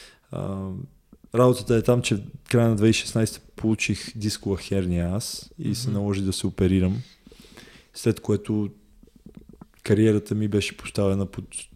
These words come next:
Speaker 1: въпросителен знак. И наистина имах големи притеснения дали изобщо ще мога да играя някакъв тенис след такава сериозна интервенция в тялото ми.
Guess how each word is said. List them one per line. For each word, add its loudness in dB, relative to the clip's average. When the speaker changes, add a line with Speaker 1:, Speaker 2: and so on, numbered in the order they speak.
Speaker 1:
въпросителен -8
знак. -10
И 0
наистина 0
имах 2
големи 2
притеснения 0
дали 2
изобщо 0
ще -4
мога 4
да 4
играя 0
някакъв -6
тенис -6
след -10
такава -6
сериозна -2
интервенция -2
в -12
тялото -4
ми. -4